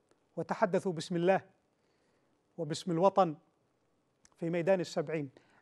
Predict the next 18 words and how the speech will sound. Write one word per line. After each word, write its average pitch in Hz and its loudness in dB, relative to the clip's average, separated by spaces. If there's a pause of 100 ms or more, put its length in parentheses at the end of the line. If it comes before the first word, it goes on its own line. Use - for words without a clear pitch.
(100)
احنا 185 -8
حناخذ 220 2 (340)
عينات 190 0
بسيطة 165 -2
من 151 -4
هذا 160 0
الخطاب 202 2 (440)
ونعلق 247 4
عليها 190 4
علشان 190 0
نتعرف 175 0
على، 170 0 (720)
آه، 190 2
طبيعة 190 2
الجمهور 180 -2
والأتباع 180 2
والأنصار 170 0 (800)
والمشروع 196 2